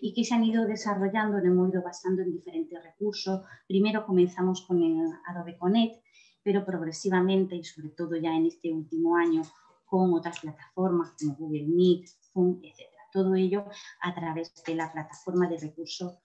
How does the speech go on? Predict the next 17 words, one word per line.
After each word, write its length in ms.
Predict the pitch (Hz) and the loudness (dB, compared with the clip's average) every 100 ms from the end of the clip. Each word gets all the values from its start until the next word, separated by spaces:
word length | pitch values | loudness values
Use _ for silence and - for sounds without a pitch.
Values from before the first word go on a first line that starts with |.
| _ - | _ -4
de 140 | 180 | 0
la 100 | 165 | 2
Universidad 480 | 160 151 151 - 151 | 2 0 -4 -8 -8
de 120 | 156 | -6
Granada, 360 | 151 143 123 - _ _ - | -6 -8 -8 -16 _ _ -8
eh, 580 | 165 156 151 147 139 139 | -4 -2 -4 -6 -8 -12
de, 540 | - 165 160 151 139 - | -10 -6 -4 -4 -6 -4
de 280 | 170 160 156 | -4 -4 -6
Prado. 320 | 156 135 - _ - - - - - - - - - - - - - - | -6 -8 -12 _ -20 -20 -20 -20 -20 -20 -20 -20 -20 -20 -18 -16 -12 2
Bueno, 200 | 196 208 | 6 6
he 80 | 262 | 8
de 140 | 302 | 6
decir 520 | 285 285 - 285 302 - | 6 0 2 4 4 0
que, 400 | 208 214 233 - | 0 2 0 -2
eh, 460 | 185 185 180 175 175 | -2 2 2 0 -2
algo 300 | 190 202 226 | -2 -2 -4
que 120 | - | -4